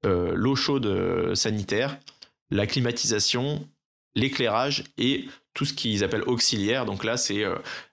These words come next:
euh, par exemple les, les V M C, euh, et, euh, et comment on fait circuler l'air dans cet appartement. Donc ça, c'est la nouvelle méthode qui est mise en place. Euh, la gros, le gros changement, c'est aussi qu'il est opposable.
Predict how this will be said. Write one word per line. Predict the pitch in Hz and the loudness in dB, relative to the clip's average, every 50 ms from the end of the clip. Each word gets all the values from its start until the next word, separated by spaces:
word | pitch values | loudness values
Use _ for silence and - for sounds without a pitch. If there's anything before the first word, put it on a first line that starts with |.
| _ - 92 | _ -6 -4
euh, | 92 92 92 90 | -2 -2 -2 -2
par | 87 - 92 85 | -2 -2 -2 -2
exemple | 85 92 90 104 113 - - 98 | 0 0 -2 -2 -2 -2 -2 -2
les, | 92 87 87 90 | -2 -2 -2 -2
les | 87 90 92 | -2 -2 -2
V | 90 95 104 | 0 0 0
M | 110 110 101 | 0 0 2
C, | 98 - - 117 117 120 123 | 0 0 2 2 2 2 2
euh, | 113 101 92 95 98 95 | 2 2 0 0 -2 -4
et, | - - 98 95 95 92 | -4 -4 -4 -2 -2 -2
euh, | 92 87 87 87 - - - | -4 -4 -4 -6 -6 -6 -6
et | - 98 | -8 -6
comment | 95 - 98 101 104 | -4 -4 -4 -4 -4
on | |
fait | 98 - 107 | -4 -4 -2
circuler | 98 - - 95 - - 110 98 98 95 | -2 -2 -2 -4 -4 -2 0 0 2 2
l'air | 95 101 104 104 | 2 0 0 0
dans | 98 101 | 0 -2
cet | - - 85 87 | -2 -2 -2 -4
appartement. | 87 85 90 - - 95 87 85 76 | -4 -4 -4 -4 -4 -4 -4 -4 -6
Donc | - - _ _ _ _ _ _ _ _ _ - - | -8 -14 _ _ _ _ _ _ _ _ _ -2 0
ça, | 156 | 0
c'est | 147 151 123 | 2 2 0
la | 104 95 | 0 -2
nouvelle | 95 98 120 120 127 123 120 | -2 -2 -2 0 0 0 0
méthode | 117 110 104 - 104 98 92 - | -2 -2 -2 -2 -4 -4 -4 -6
qui | - - 92 | -6 -6 -4
est | |
mise | 95 95 92 | -2 -2 -2
en | 87 | -4
place. | 82 101 113 147 - - - - _ _ _ - - - - _ _ _ _ - | -2 -2 0 0 0 -2 -2 -6 _ _ _ -18 -18 -18 -18 _ _ _ _ -6
Euh, | - 85 87 90 | -4 -2 -2 -2
la | 92 87 92 | -2 -2 -2
gros, | 95 101 123 139 | -2 0 0 0
le | - - 113 | 0 0 0
gros | 95 110 147 180 | 2 2 2 2
changement, | - - 143 131 139 156 170 | 2 0 0 0 0 0 0
c'est | 175 - - | 0 0 0
aussi | 107 104 - - | 2 0 0 -2
qu'il | - - - | -2 -2 -2
est | 98 - - | -2 0 0
opposable. | 131 135 139 143 139 127 123 113 101 92 - - - | 0 0 2 2 2 2 2 2 0 0 -2 -4 -6